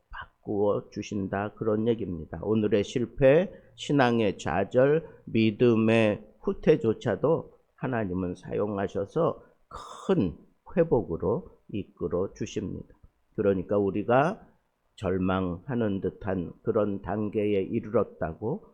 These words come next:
또 실패한 것 같은 그런 생각에 사로잡혔다고 할지라도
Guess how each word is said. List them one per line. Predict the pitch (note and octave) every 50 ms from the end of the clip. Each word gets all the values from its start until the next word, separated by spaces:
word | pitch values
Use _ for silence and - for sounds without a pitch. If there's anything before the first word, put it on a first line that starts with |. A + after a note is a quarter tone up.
| _ _ _ _ _ _
또 | - B2 A2+ G#2+ F#2+ F2 E2+ - - - _
실패한 | - - - E3 D#3+ E3 - E3 C#3 B2+ B2+ C#3 C3+ C3+ B2
것 | - B2+ A#2 - - -
같은 | G#2 F#2+ - - _ - C#3 A#2 G2+ F2+ D2 - - _ _ _ _
그런 | - - A2+ G2 G2+ G2+ F#2+ F#2 F2+
생각에 | F#2 - - D3 C#3+ C#3 C3+ C3 - A#2+ A#2 G#2+ F#2 - A2+ A2 G2+
사로잡혔다고 | - - C3 A#2+ B2+ B2 A#2+ - A2+ - - - B2 - - C#3+ C#3 B2+ B2 C3+ C3
할지라도 | B2+ A#2+ A#2 - - A#2 G#2 F#2 F#2 - - D#3+ G3 F#3 B2 F2+ F#2 -